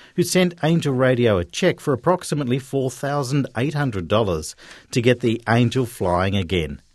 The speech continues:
Angel Radio only broadcasts music made before nineteen sixty-nine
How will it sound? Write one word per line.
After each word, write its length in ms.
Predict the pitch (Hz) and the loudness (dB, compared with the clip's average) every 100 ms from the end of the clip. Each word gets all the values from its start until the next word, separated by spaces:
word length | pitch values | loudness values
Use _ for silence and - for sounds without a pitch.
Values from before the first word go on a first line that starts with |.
| _ _ _ _ - | _ _ _ _ -2
Angel 320 | 104 95 104 | -2 0 2
Radio 460 | 110 123 120 117 - | 4 4 6 4 4
only 260 | 147 156 131 | 0 0 -2
broadcasts 680 | 120 151 120 120 107 - | 2 0 2 0 0 0
music 540 | 107 113 135 185 - - | 0 0 0 -4 -10 -6
made 300 | 101 151 139 | -2 -2 -2
before 360 | 165 143 135 | -6 -4 -2
nineteen 680 | 120 107 127 165 156 151 151 | 0 2 0 -2 -2 -2 -2
sixty-nine 960 | - - 185 - 180 175 180 113 92 | -6 -8 -10 -8 -4 0 0 2 0